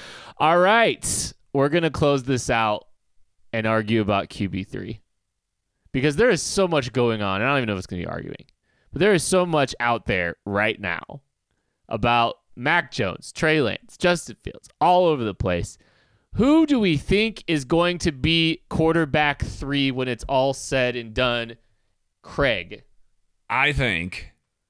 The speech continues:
Speaker 2: it is going to be Justin Fields when it's all said and done. I think that the N F L media and everybody in general,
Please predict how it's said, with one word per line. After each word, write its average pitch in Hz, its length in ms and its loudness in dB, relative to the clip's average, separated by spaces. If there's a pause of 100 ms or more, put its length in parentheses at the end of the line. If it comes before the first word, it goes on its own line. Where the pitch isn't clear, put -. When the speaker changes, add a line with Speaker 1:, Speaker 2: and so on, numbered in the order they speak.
(220)
Speaker 2:
it 123 120 0
is 110 140 0
going 98 300 -2
to 95 80 -4
be 90 240 -4
Justin 80 500 -8
Fields 65 420 -10
when 73 160 -10
it's 69 180 -12
all 53 180 -10
said - 280 -10
and 69 180 -14
done. 64 400 -14 (140)
I 95 440 -2 (320)
think 131 420 -2
that 95 600 -2 (120)
the 98 580 -8
N 104 140 -4
F 107 200 -4
L 117 160 -2
media 98 640 -2
and 90 200 -6
everybody 98 520 -4
in 104 100 -6
general, 90 840 -6